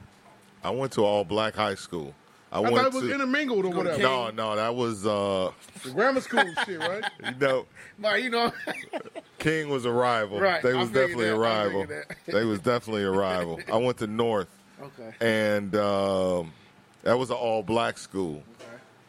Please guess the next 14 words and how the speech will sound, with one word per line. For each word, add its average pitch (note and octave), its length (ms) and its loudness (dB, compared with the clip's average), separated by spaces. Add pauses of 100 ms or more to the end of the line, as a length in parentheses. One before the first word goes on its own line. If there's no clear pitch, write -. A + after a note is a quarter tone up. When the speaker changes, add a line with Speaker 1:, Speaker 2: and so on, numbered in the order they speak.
(140)
Speaker 3:
Okay. F2+ 420 0
Speaker 1:
Um, D2 80 -12 (280)
but G#2+ 320 0 (200)
previous B2+ 500 -2
to G2+ 100 0
that, F#2 260 0
like, F2+ 260 0
from E2+ 500 -6 (140)
fourth G#2+ 340 0
grade G#2 520 0
to F#2 400 -2 (140)
eighth, A#2+ 280 0 (520)
I F2 80 -6
went G2+ 300 -2